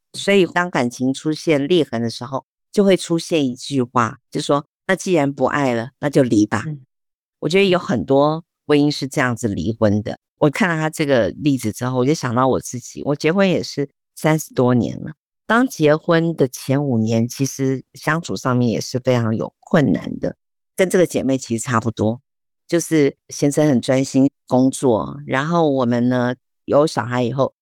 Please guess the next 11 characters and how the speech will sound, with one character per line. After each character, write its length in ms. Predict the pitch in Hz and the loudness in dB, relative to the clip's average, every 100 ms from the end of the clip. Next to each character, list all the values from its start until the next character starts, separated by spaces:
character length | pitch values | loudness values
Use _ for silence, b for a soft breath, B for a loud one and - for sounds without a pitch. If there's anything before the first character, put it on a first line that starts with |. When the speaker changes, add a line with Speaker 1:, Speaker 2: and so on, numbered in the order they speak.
| _ | _
Speaker 1:
就 100 | - | 0
把 120 | 160 139 | 0 0
重 220 | 156 143 | 0 -2
心 180 | 143 139 | 0 0
放 180 | 147 139 | 2 2
到 140 | 120 | 2
小 180 | - 80 | -2 -8
孩， 240 | 127 - - _ _ | -10 -14 -16 _ _
就 120 | - | -2
觉 220 | 226 170 160 | 2 4 4
得 200 | 165 | 2